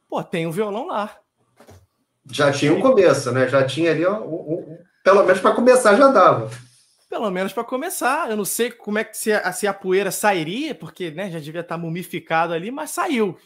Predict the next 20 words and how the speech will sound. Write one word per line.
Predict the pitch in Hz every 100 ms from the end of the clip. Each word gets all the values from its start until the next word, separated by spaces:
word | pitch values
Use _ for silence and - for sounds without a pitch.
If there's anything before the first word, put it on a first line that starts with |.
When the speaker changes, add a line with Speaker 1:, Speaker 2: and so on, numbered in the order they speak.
| _
Speaker 1:
Aí | - -
eu | -
falei, | - -
"Cara, | - 277 - -
vamos | 220 320 330
lá." | - - 480 _ _ _ _ _
Era | 220 214
um |
Giannini, | 185 202 185 185 247 240
um | 170
trovador, | 185 196 175 147 156 220 220 180
um | 160
clássico, | - 175 208 254 - - _ _ _
não | - 180 170
era | 165 156
elétrico. | 156 202 233 - _ _ _ _ _ _ _
Dali | 233 247 214 220 233 254 285 _ _ _ _ _ _ _ -
pra | 190
frente, | - 151 170 202 - 226
eu | 214 202 214 220 175